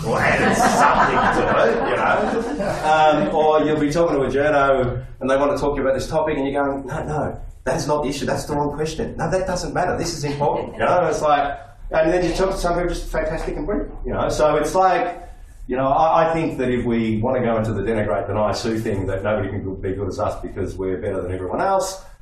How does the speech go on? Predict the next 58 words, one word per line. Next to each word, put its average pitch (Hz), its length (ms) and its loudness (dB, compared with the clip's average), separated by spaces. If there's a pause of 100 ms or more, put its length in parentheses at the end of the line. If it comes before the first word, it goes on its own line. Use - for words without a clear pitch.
(120)
I - 100 -2
think - 140 -4
we're - 80 -10
in - 80 -12
trouble. - 340 -6 (260)
Um, 98 440 0 (180)
and 104 140 0
I 110 160 0
think 107 360 -4
it's 90 220 -10
this - 180 -10
sort 107 160 -2
of 92 60 -4
notion 95 320 -2
of 87 80 -6
how 92 220 -4
do 82 80 -8
we 80 80 -10
learn. 139 560 -2 (200)
I 135 100 2
also, 123 200 2
I, 117 220 2
I 110 260 0
wanted 107 240 -2
to - 80 -8
be 90 140 -6
a 87 40 -4
journalist. 92 400 -4 (160)
I, 101 140 0
I 104 140 0
wanted 127 160 0
to - 40 -4
be 95 120 -2
a - 20 -6
jockey, 135 420 0
but 92 300 -6
genetics 101 380 -2
got 98 140 -6
in 92 100 -4
the 90 100 -2
way. 101 340 0 (220)
And - 240 -6
then 117 220 0
I 101 240 2
went 107 240 0
to 110 120 0
R 104 240 2
M 101 60 0
I - 160 -2
T 101 480 0
for 101 140 -2
an 98 60 -2
interview 101 500 -2
to - 60 -8
do 107 180 -2
the 92 80 -4
journalism. 110 680 0
And, 92 320 -2